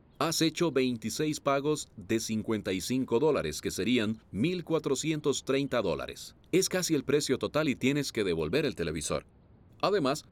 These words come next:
la tienda es el dueño legal hasta que hayas hecho todos los pagos.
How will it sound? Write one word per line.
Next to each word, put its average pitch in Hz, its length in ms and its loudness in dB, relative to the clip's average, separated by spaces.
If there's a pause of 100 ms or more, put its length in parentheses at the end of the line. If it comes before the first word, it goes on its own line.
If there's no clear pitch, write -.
(280)
la 80 160 2
tienda 123 380 2
es 117 180 0
el 87 100 0
dueño 123 300 2
legal 135 300 2
hasta 104 260 -2
que 95 160 -2
hayas 113 280 -2
hecho 131 220 2
todos 185 520 -2
los - 140 2
pagos. 76 440 -2